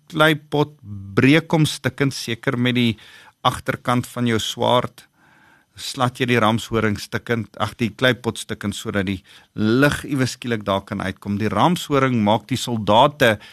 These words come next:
die honderd en twintig duisend Midianiete en Amalekitiese soldate wakker.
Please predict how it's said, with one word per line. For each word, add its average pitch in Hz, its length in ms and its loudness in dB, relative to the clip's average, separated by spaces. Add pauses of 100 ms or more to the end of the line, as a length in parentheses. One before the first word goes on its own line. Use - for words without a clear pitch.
die 110 100 -2
honderd 151 360 4
en 139 200 0
twintig 151 460 0
duisend 110 600 0
Midianiete 110 600 2
en 104 120 0
Amalekitiese 113 880 0
soldate 101 640 2
wakker. 127 560 2